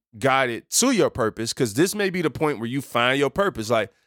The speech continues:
"Hey, I finally broke through that wall. I finally built the step. I'm on a flight of stair now. I'm feeling good." But now you have to be guided through your purpose. And what do I mean by that? I told y'all earlier, there were mentors that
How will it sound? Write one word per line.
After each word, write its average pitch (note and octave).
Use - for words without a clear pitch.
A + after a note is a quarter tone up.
"Hey, F3+
I E3
finally D#3
broke C#3
through C#3+
that D3
wall. D#3
I A#2
finally C#3
built C3+
the C#3
step. -
I'm C3
on C#3
a C3
flight C3
of C3+
stair D#3
now. G#2
I'm B2
feeling C3+
good." C3+
But C3
now D3
you C3+
have C#3
to C3
be B2
guided A#2
through C#3+
your A#2+
purpose. -
And A2
what C3
do E3
I F3
mean E3
by C3+
that? C3+
I B2+
told C#3+
y'all B2+
earlier, A#2
there B2
were A#2+
mentors C#3+
that A#2+